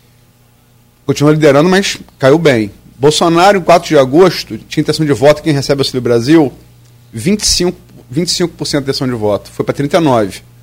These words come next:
Seis. Seis, onze, dezessete. Uma virada de dezessete pontos. E, é,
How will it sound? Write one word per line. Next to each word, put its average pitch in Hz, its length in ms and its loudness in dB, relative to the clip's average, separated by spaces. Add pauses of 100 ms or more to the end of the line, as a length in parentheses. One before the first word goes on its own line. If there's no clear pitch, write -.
(260)
Seis. 120 600 -2 (600)
Seis, 135 320 0
onze, 165 220 0
dezessete. 165 580 0
Uma 120 80 -4
virada 127 200 2
de 139 80 0
dezessete 147 500 -2
pontos. - 500 -8 (960)
E, 190 380 0
é, 139 840 6